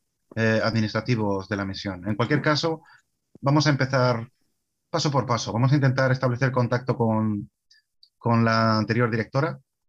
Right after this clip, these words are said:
y marcharemos desde allí. No se preocupe, la Weyland no deja a nadie atrás". Le sonrío y tal.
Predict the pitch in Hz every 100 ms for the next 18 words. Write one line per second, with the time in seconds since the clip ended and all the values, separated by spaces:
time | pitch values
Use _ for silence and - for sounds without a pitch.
0 | _ _ _ - 117 113 107 107 107 -
1 | _ _ _ _ _ _ _ _ _ _
2 | 131 120 135 135 117 110 101 92 95 135
3 | 135 120 107 101 92 - 123 127 165 165
4 | 165 156 135 139 135 135 120 127 117 107
5 | 104 - - - _ _ _ _ 90 101
6 | 110 117 101 127